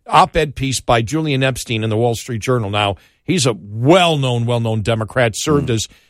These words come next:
Speaker 1: chief counsel, uh, to the House Judiciary Committee and staff director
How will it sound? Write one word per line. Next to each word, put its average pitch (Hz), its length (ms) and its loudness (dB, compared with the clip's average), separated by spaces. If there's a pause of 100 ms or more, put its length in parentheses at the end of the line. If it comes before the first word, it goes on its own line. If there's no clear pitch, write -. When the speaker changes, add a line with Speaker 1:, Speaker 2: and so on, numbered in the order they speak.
Speaker 1:
chief 143 240 0
counsel, 135 560 0 (400)
uh, 113 260 4
to 135 120 -8
the 123 100 0
House 127 200 2
Judiciary 120 500 0
Committee 135 400 0
and 110 120 -2
staff 160 400 0
director 117 520 -2